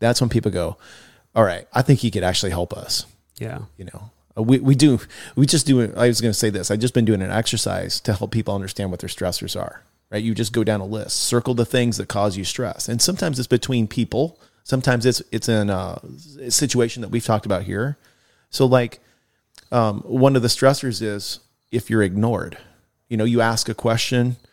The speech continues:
Speaker 1: um, you, or, or, or you're, you're trying to include somebody in something and they, they ignore you. Well, that can be a stressor for people. So what's your reaction then? Like, is it laughter?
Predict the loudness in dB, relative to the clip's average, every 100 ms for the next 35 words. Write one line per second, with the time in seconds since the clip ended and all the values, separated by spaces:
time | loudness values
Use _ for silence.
0 | _ _ _ _ -4 0 0 -2 -8 -10
1 | -6 -4 -2 -2 0 0 -2 0 0 0
2 | -2 -4 -8 -8 -8 -2 0 2 2 0
3 | -4 -2 -2 2 2 2 0 2 2 2
4 | 0 -2 -2 -2 -2 -2 -2 -2 -2 -2
5 | -2 -2 0 2 2 0 2 4 4 2
6 | 0 0 0 0 0 -4 -6 -6 -8 -12
7 | -16 _ _ -20 -20 -6 -2 2 4 4
8 | 2 4 4 2 -2 -10 -14 -18 _ _
9 | _ _ _ -10 -10 -14 -20 _ _ _
10 | _ _ -2 -2 -2 0 -2 -2 -4 -4
11 | -6